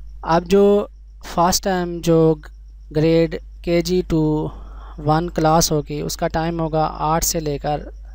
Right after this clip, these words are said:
आठ बजकर तीस मिनट तक। ठीक है, सुबह सुबह ये बता रहा हूँ मैं आपको। और ग्रेड टू जो है उसका टाइम होगा आठ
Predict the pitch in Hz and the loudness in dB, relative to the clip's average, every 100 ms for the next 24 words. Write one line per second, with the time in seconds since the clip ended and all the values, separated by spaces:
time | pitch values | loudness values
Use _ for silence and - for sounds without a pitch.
0 | - - 151 156 156 143 139 151 - 147 | -16 -6 -2 0 0 -4 -2 -4 -2 -2
1 | 147 151 139 127 127 - 170 165 139 - | -2 -2 -4 -6 -8 -6 -4 -2 -4 -8
2 | - - 175 175 165 160 156 156 - 156 | -10 -2 2 2 2 0 0 -2 0 2
3 | 160 156 147 147 160 - - - - - | 2 0 -2 -4 -6 -6 -12 -12 -14 -14
4 | - - - 160 165 160 175 196 - 185 | -12 -12 0 2 2 4 4 2 2 4
5 | 196 190 190 165 160 160 - - 185 180 | 4 4 0 2 0 0 -2 -2 -2 0
6 | 170 165 160 156 156 - - - - 156 | 0 0 -2 2 0 -2 -8 -12 -2 0
7 | 165 | 0